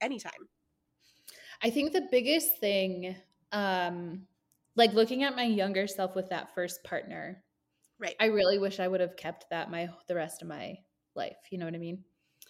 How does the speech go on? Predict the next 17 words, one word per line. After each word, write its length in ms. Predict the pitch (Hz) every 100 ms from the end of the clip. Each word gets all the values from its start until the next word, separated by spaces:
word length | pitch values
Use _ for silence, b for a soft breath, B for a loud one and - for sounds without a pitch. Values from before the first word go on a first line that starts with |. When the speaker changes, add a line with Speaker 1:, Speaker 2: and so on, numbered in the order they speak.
| -
Speaker 1:
Yeah. 160 | - - - _ _ _ _ -
Speaker 2:
And 400 | 226 220 208 202
when 640 | 214 208 208 214 214 214 196 214 B B B B - -
I 160 | 202
had 320 | 190 185 185
that 220 | 180 170 -
partner 680 | 185 175 196 175 165 170 - -
who 520 | 196 180 170 160 160 165 _ _ _ -
was 380 | 180 185 185 185
really 300 | 175 165 165
awful, 640 | 151 - 156 151 160 - _ _ _ _ _ _ _ -
um, 680 | 196 190 175 160 165 180 - _ _ _ _
in, 440 | 277 262 247 196 208
like, 360 | 202 190 -
treatment 380 | - 214 190 175
of 120 | 170
me. 260 | 160 156